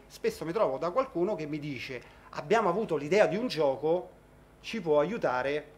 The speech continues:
a realizzarla?". E l'idea del gioco è spesso il Monopoly della formazione, il gioco dell'oca aziendale, cioè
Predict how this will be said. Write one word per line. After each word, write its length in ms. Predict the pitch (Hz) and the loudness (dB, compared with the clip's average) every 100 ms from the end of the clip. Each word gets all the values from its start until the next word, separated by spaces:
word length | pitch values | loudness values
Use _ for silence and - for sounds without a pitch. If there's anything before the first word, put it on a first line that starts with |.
| - | -12
a 80 | 135 | -8
realizzarla?". 720 | 131 139 113 127 117 120 131 - - - | -6 -8 -6 -6 -6 -10 -16 -20 -20 -18
E 60 | - | -8
l'idea 220 | 254 277 | -4 0
del 120 | 175 | -2
gioco 340 | 226 165 - 247 | 0 -2 0 0
è 40 | |
spesso 760 | - - 127 - - 196 208 - - - - - | -2 -8 -8 -8 -6 -4 -4 -8 -20 -20 -18 -4
il 260 | 254 185 | -2 0
Monopoly 640 | 180 185 180 180 160 143 131 | 2 2 4 4 2 -2 -4
della 180 | 127 117 | -8 -8
formazione, 840 | 120 135 202 - 156 156 156 147 - - - - | -8 -6 -8 -6 -2 -2 -2 -6 -12 -20 -20 -8
il 240 | 262 240 | -6 -6
gioco 420 | 165 175 190 185 | 0 6 6 4
dell'oca 500 | 170 170 165 170 160 | 0 0 2 2 0
aziendale, 960 | 135 - 170 196 165 151 147 151 147 - - - | -6 -2 -2 0 4 4 4 0 -6 -14 -20 -14
cioè 280 | - 262 160 | 4 6 6